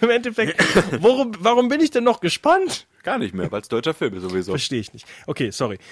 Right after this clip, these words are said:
Speaker 1: Nächster <laughs> Film. Äh, von neunzehnhundertdreiundsiebzig,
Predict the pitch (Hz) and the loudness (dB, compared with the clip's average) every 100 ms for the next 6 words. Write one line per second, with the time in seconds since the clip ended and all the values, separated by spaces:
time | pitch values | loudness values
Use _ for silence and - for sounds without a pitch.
0 | - - 175 - 131 - - 160 131 - | -12 -2 0 2 -2 0 0 0 -2 -10
1 | - - 143 139 165 185 175 165 185 175 | -20 -6 -4 0 0 0 0 0 -2 -4
2 | 180 | -8